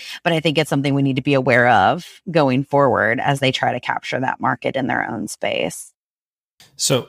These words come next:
Speaker 2: let's talk about the builders for a little, for a bit here. So with, let's take agencies, for instance, they're doing e-commerce for clients. For the agency themselves, how,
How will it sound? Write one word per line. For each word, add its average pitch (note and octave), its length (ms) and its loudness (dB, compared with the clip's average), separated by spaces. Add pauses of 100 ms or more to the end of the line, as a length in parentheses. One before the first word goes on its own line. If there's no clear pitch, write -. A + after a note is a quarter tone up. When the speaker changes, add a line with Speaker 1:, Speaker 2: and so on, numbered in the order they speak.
(160)
Speaker 2:
let's C#3+ 180 2
talk G#3+ 200 0
about F3+ 180 2
the G2+ 60 -8
builders F#2+ 320 0
for G2 120 -4
a F2 60 0
little, E2 180 -6 (140)
for E2+ 320 0
a F2 80 -8
bit E2+ 160 -8
here. D#2 240 -8
So G2+ 180 -2
with, A2 400 -2
let's B2 180 -2
take D#3 160 0
agencies, G#2 640 0
for - 180 -4
instance, D2+ 460 -8
they're F#2 220 -4
doing G#2+ 280 2
e-commerce F#2 460 2
for - 140 -6
clients. D#2 500 -6 (220)
For A#2+ 140 2
the G#2+ 140 -2
agency E3+ 600 2
themselves, - 880 -4 (840)
how, D3 440 2